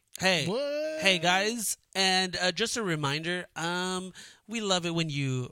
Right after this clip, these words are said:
Speaker 1: rate and review us on iTunes. So feel free to do that. Drop in a little review.
Speaker 2: Please.
Speaker 1: A little, uh, five-star review.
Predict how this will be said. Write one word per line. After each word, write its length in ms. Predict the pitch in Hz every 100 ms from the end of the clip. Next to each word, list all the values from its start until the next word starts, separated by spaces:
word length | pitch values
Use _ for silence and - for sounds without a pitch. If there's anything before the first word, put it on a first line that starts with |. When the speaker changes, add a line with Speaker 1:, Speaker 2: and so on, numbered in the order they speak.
| -
Speaker 1:
rate 680 | 117 127 147 147 - - - _ _ -
and 160 | 143
review 400 | 139 127 131 139 139
us 200 | 143 -
on 140 | 131
iTunes. 720 | 120 131 143 156 151 156 - 277
So 420 | 170 160 160 160
feel 220 | - 240
free 160 | - 220
to 80 | 120
do 180 | 123 131
that. 220 | 151 180 _ _ _
Drop 240 | - 208 208
in 120 | 185
a 80 | 175
little 380 | 170 160 151 - - _
review. 680 | 151 165 139 151 165 170 196 - -
Speaker 2:
Please. 500 | 254 160 127 - - -
Speaker 1:
A 100 | 165
little, 400 | 165 165 170 170
uh, 240 | 160 156 139 -
five-star 800 | - - 190 185 160 - 180 170
review. 680 | 165 160 151 170 175 180 208